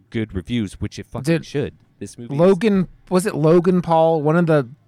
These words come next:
Speaker 2: Paul brothers shit all over it, and everyone just was clowning that motherfucker
Speaker 1: See,
Speaker 2: on
Speaker 1: it's got
Speaker 2: Twitter, which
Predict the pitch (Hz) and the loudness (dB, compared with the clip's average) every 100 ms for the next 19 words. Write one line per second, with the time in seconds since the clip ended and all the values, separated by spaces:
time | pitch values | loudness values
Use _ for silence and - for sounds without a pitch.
0 | _ - 143 143 127 123 120 113 - - | _ -4 0 0 0 0 0 -2 -6 -6
1 | 123 120 120 123 120 120 117 110 - - | -4 -2 -2 -4 -4 -4 -4 -6 -10 -10
2 | 117 117 110 101 - 110 131 143 131 123 | -8 -6 -8 -12 -12 -6 -2 2 2 2
3 | 117 123 - 120 - - 123 117 117 117 | 0 -2 -2 -4 -4 -8 -6 -4 -2 -2
4 | 113 107 113 110 107 117 202 - 175 - | -2 -2 -2 -2 0 2 2 2 0 0
5 | 147 113 | 0 2